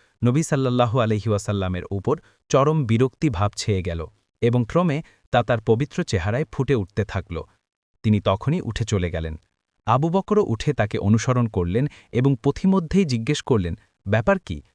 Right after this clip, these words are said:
সে যখন আমাকে গালি দিচ্ছিল তখন আপনি চুপচাপ মুচকি হাসছিলেন,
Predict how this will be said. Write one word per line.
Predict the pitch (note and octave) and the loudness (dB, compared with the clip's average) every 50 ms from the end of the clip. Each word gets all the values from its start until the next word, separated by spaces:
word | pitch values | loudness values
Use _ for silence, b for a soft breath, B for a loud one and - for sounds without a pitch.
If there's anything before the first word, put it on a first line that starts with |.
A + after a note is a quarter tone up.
| _ _ _ _ _ | _ _ _ _ _
সে | - - C#3 C#3 | -4 0 0 2
যখন | C#3 D#3+ D#3+ - - E3+ | 2 2 0 0 0 0
আমাকে | D3+ C3 C#3 C#3+ - E3+ | 2 2 0 0 -2 -2
গালি | D3+ A2 F#2+ F#2+ G#2+ A#2 | 0 2 2 2 2 0
দিচ্ছিল | B2+ D3+ - - - - E3+ F3+ | -2 -4 -4 -4 -6 -2 -2 -2
তখন | - - G#2 - - C3 | 0 0 -2 0 0 -2
আপনি | B2+ B2 - C#3 | 0 0 -2 -4
চুপচাপ | - - B2 A2 - - C3 B2 - G#2 | -2 0 -2 -2 0 0 -2 0 2 2
মুচকি | G2 G2 G#2 - - - D#3+ C#3+ | 2 2 2 0 -2 -2 -2 0
হাসছিলেন, | C3 C#3+ - - - - E3 F#3 G#3 | 0 -2 -4 -4 -4 -2 -2 -2 -2